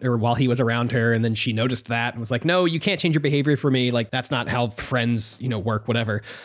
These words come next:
So this one, this, this one starts with Bernadetta summoning Hubert. So he shows up and he says, "A summon from Bernadetta? How historic."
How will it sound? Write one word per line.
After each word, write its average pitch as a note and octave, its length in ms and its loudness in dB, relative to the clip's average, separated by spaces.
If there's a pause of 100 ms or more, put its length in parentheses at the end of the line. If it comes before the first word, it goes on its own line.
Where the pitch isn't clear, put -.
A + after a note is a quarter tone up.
(100)
So C#3 220 0
this D3+ 400 0
one, A2+ 380 0 (240)
this, A3 320 2
this G3 220 2
one C4 140 4
starts - 720 0
with B2 400 -2 (240)
Bernadetta C3 600 2
summoning A#2 560 -2
Hubert. G2+ 480 -6
So - 160 -2
he C#3+ 140 4
shows D3+ 300 2
up D#3+ 120 0
and D3+ 60 -10
he C#3 40 -8
says, C3+ 280 0
"A C#3 80 0
summon B3 500 2
from C#3 300 0
Bernadetta? B2 720 0
How C3 300 0
historic." D#3 880 -2